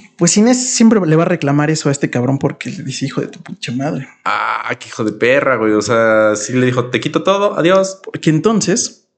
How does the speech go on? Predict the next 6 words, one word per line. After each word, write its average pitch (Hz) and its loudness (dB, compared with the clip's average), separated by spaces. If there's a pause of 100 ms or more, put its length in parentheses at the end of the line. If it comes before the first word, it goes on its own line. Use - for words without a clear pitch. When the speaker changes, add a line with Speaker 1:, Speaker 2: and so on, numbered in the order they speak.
(500)
Speaker 1:
manda 170 2
el 175 6
barco 170 0
de 156 4
regreso, 147 2
güey. 131 -2